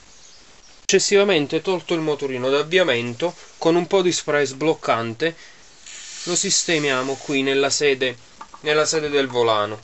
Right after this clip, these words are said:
e lo fa-, lo lasciamo agire per qualche minuto. Qui ci vorrebbe un estrattore però per togliere, per togliere il volano. Io purtroppo l'estrattore non ce l'ho, quindi una volta che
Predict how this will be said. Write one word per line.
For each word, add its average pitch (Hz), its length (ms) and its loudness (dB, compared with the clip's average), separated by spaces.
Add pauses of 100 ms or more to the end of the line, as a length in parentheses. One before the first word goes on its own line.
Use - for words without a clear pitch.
(140)
e 151 100 0
lo 147 80 2
fa-, 135 180 -2
lo 147 160 6
lasciamo 151 380 2
agire 135 320 0
per 135 160 -6
qualche 135 300 -6
minuto. 113 460 -8 (880)
Qui 208 160 -4
ci 202 80 -2
vorrebbe 147 400 2
un 143 100 4
estrattore 139 760 0
però 120 240 0
per 120 220 -6
togliere, 120 540 0
per 113 140 -6
togliere 120 300 -6
il 120 100 -4
volano. 120 360 2
Io 143 60 -6
purtroppo 143 420 -10
l'estrattore 131 760 -4 (100)
non 110 260 -8
ce 107 180 -4
l'ho, 104 160 -6 (560)
quindi 165 220 0
una 151 120 4
volta 156 380 2
che 131 440 -2